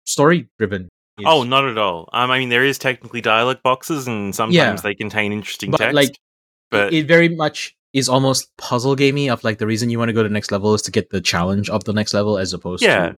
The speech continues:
Speaker 2: exactly.
Speaker 1: Then I kind of think that, yeah, it's unfortunate, but very reasonable that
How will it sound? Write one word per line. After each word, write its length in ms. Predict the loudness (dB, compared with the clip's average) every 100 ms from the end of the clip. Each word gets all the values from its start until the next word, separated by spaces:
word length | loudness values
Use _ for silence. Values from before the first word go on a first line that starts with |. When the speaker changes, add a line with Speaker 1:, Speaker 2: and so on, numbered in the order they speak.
| _
Speaker 2:
exactly. 560 | -4 0 -2 -2 -8 -8 _
Speaker 1:
Then 340 | 0 4 4 2
I 160 | -2
kind 460 | -2 -4 -2 2 2
of 120 | 0 -4
think 240 | -4 -4 0
that, 180 | -2 -2 -2
yeah, 100 | 0
it's 140 | 0 2
unfortunate, 640 | 0 2 -2 0 -2 -2 0
but 200 | 0 0 _ 2
very 360 | 4 4 0 _ -10
reasonable 460 | -6 -2 2 2 2 -4
that 240 | -2 -2